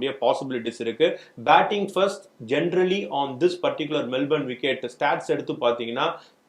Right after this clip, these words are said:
three hundred to three thirty ஃபர்ஸ்ட் இன்னிங்ஸ் ஸ்கோரு. அதே மாதிரி பாத்தீங்கன்னா,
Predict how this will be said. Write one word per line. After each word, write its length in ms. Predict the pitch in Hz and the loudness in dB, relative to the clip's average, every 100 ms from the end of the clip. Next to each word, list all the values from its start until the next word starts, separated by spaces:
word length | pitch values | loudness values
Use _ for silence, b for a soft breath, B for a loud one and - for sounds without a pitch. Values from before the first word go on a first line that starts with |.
| 180 | -4
three 200 | 208 208 | 0 2
hundred 480 | 175 175 180 175 - | 2 2 0 -2 0
to 80 | 180 | 0
three 360 | 175 160 160 | 0 -6 -2
thirty 320 | 156 139 135 - | -2 -2 -4 -4
ஃபர்ஸ்ட் 240 | 135 - | -4 -2
இன்னிங்ஸ் 340 | 160 139 - - | -2 -4 -6 -2
ஸ்கோரு. 400 | 127 135 190 B B B | 0 2 0 B B B
அதே 380 | 165 170 190 202 | 2 6 4 4
மாதிரி 340 | 170 165 165 | 2 2 2
பாத்தீங்கன்னா, 460 | 147 147 143 147 | 2 0 -2 -4